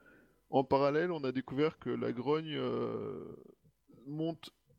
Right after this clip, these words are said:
assez fort, euh, fortement au niveau des émines, qui ont... qui considèrent qu'à l'heure actuelle, euh, les samouraïs, euh, sont certes, euh, une caste supposément supérieure à eux, mais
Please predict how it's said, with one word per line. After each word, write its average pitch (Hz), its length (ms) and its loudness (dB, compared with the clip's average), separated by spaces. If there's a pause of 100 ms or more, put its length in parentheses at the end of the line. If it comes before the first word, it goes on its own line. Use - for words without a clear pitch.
(160)
assez 135 300 2
fort, 170 440 2
euh, 123 280 0
fortement 151 480 -6
au 160 80 -2
niveau 131 300 -2
des 127 200 0
émines, 175 320 -2 (800)
qui 139 220 0
ont... 143 640 0 (160)
qui 147 120 -4
considèrent 160 560 2
qu'à 131 320 2
l'heure 135 140 2
actuelle, 160 500 0
euh, 127 300 2
les 120 560 0 (540)
samouraïs, 147 720 2
euh, 104 800 0
sont - 380 -12
certes, - 460 -6
euh, 101 280 -2 (600)
une 123 140 -6
caste 139 500 2
supposément 120 580 -8
supérieure 120 460 0
à 120 100 2
eux, 240 220 -2 (240)
mais 226 480 -2